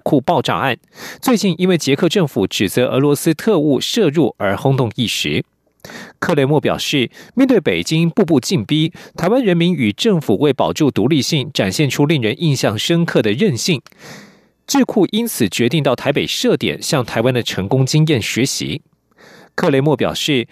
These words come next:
外国恶意渗透的方式和技术日新月异，为了防堵独裁国家的破坏，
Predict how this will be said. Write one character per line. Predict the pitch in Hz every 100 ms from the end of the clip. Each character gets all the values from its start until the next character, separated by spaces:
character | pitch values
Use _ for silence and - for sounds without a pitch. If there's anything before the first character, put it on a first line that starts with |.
| - -
外 | 170
国 | 135 127 -
恶 | 165
意 | 156 135
渗 | - 147
透 | 165
的 | 123
方 | 110 160 180
式 | - 151
和 | - 127
技 | - 190
术 | 143 143
日 | 113 185
新 | 127 151 160
月 | 208 113
异， | 160 139 - - - -
为 | 254
了 |
防 | 170 160
堵 | 196 131
独 | 131
裁 | 156 117
国 | -
家 | 127 160
的 |
破 | 151 247 151
坏， | 170 110